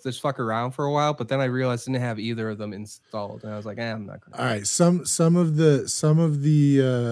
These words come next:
Speaker 2: uh, oh, you, did you see the Secret Wars one?
Speaker 1: Yeah, the Secret Wars, the black one.
Speaker 2: Yeah, that
Speaker 1: Yeah.
Speaker 2: one's pretty sick.
Speaker 1: That one looks sick.
Speaker 2: Um,
Speaker 1: And
Speaker 2: uh,
Speaker 1: the
Speaker 2: let me just
Speaker 1: black
Speaker 2: look
Speaker 1: and lime green one, whatever that one was, that one was
Speaker 2: Yo,
Speaker 1: sick
Speaker 2: the, the
Speaker 1: too.
Speaker 2: stealth one. They're all pretty sick. Like, I love the Mark two
Speaker 1: They are.
Speaker 2: armor, the black with the, the yellow,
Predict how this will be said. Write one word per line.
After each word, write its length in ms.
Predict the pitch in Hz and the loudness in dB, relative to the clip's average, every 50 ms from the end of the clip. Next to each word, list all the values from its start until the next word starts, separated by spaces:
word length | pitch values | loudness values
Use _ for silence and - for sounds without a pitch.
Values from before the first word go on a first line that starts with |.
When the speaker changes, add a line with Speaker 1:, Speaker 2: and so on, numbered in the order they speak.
| 117 - - | -4 -4 2
Speaker 2:
uh, 40 | 139 | 4
oh, 60 | 147 | 6
you, 260 | 147 151 151 147 143 | 6 6 6 4 2
did 140 | 127 143 143 | 0 0 0
you 100 | 143 170 | 0 -2
see 120 | 180 233 | -2 -2
the 120 | 220 185 156 | -4 -2 -4
Secret 320 | - - 165 147 175 170 | -2 -2 -2 -2 -2 -2
Wars 280 | 165 170 175 175 160 165 | -2 0 -2 -2 -2 -2
one? 260 | 175 185 190 202 214 _ _ _ _ _ _ _ _ _ _ _ _ - | -2 -2 -4 -4 -6 _ _ _ _ _ _ _ _ _ _ _ _ 0
Speaker 1:
Yeah, 220 | 143 165 170 139 | 2 2 4 4
the 80 | 123 127 | 2 0
Secret 240 | - - 185 170 | 0 0 0 2
Wars, 200 | 147 120 113 107 | 2 0 0 -2
the 60 | - 123 | -2 -2
black 300 | 113 139 147 151 147 - | 0 2 2 0 0 -2
one. 260 | 113 104 98 101 113 _ | -6 -8 -10 -10 -12 _
Speaker 2:
Yeah, 240 | 113 120 127 120 | -2 -2 0 0
that 140 | 117 120 127 | 0 0 0
Speaker 1:
Yeah. 60 | 123 | 0
Speaker 2:
one's 180 | 127 135 131 110 | 0 0 -2 -4
pretty 200 | - - 120 117 | -6 -6 -6 -4
sick. 320 | 113 - - 135 117 110 | -4 -4 -4 -4 -4 -2
Speaker 1:
That 100 | 113 147 160 | -2 -2 -2
one 100 | 147 131 | -2 -2
looks 200 | 120 110 - - - | -4 -8 -10 -14 -14
sick. 200 | 110 101 - - _ _ | -14 -14 -14 -16 _ _
Speaker 2:
Um, 1160 | 131 131 135 131 131 127 127 127 127 127 123 123 120 120 117 117 117 117 120 120 120 120 117 - _ - | -2 0 2 2 2 2 2 0 0 0 -2 -2 -2 -4 -4 -4 -6 -6 -6 -6 -6 -6 -8 -10 _ -8
Speaker 1:
And 180 | - 143 160 | -6 -2 0
Speaker 2:
uh, 40 | 175 | 2
Speaker 1:
the 60 | 180 | 2
Speaker 2:
let 20 | 202 | 2
me 80 | 240 277 | 2 2
just 20 | |
Speaker 1:
black 260 | - 156 160 175 180 147 | 2 2 2 2 2 0
Speaker 2:
look 100 | 156 165 | 0 0
Speaker 1:
and 280 | 156 147 135 131 123 117 - _ | 0 0 -2 -4 -6 -8 -12 _
lime 340 | 127 123 127 131 135 135 131 | -6 -4 -2 -2 -2 -2 -2
green 320 | 117 120 123 127 127 123 113 | -4 -4 -4 -4 -4 -4 -4
one, 160 | 107 98 104 | -6 -8 -8
whatever 300 | 107 117 127 135 147 135 | -8 -6 -6 -6 -6 -6
that 200 | 117 110 113 110 | -6 -6 -8 -8
one 240 | 107 110 101 101 101 | -8 -10 -12 -12 -14
was, 220 | 110 - - 101 | -14 -16 -16 -14
that 120 | - 110 113 | -12 -12 -12
one 120 | 110 95 | -8 -2
was 80 | - 139 | 2 4
Speaker 2:
Yo, 160 | 147 143 139 | 6 6 6
Speaker 1:
sick 100 | 135 139 | 4 4
Speaker 2:
the, 40 | 139 131 | 2 2
the 40 | 123 135 | 0 0
Speaker 1:
too. 60 | - | -2
Speaker 2:
stealth 360 | - - 135 135 135 - - | -2 -2 -2 -2 -2 -2 -4
one. 400 | 135 127 127 123 123 120 117 98 | -4 -2 -2 -2 -2 -4 -4 0
They're 240 | 120 180 254 302 302 | 0 2 2 2 0
all 320 | - 139 147 160 175 175 151 | 0 0 2 2 2 2 0
pretty 320 | - - 160 151 143 139 | 0 2 2 4 4 2
sick. 300 | 123 - - 147 135 123 | 0 0 0 0 0 0
Like, 140 | 135 127 120 | -2 -2 -2
I 80 | 123 139 | 0 0
love 220 | 156 180 180 165 | 2 2 2 2
the 80 | 160 165 | 2 2
Mark 280 | 151 143 139 151 147 151 | 2 2 2 0 0 -2
two 200 | - - 165 147 | -2 2 2 4
Speaker 1:
They 120 | - - | 4 4
are. 120 | 143 123 135 | 2 2 2
Speaker 2:
armor, 220 | 143 147 151 151 151 | 4 4 4 4 4
the 100 | 139 135 | 2 0
black 420 | 123 123 123 127 127 139 135 - - | -2 -2 -4 -2 -2 -4 -4 0 0
with 180 | 151 143 - | 0 0 2
the, 280 | - 147 135 131 131 - - | 2 4 4 4 2 0 -2
the 560 | 113 127 127 123 117 120 117 113 107 104 - - | -4 -2 -2 -2 -2 -2 -4 -4 -6 -8 -10 -8
yellow, 580 | 123 120 117 117 123 143 147 156 160 175 180 | -4 -2 -2 0 0 2 2 2 2 0 -4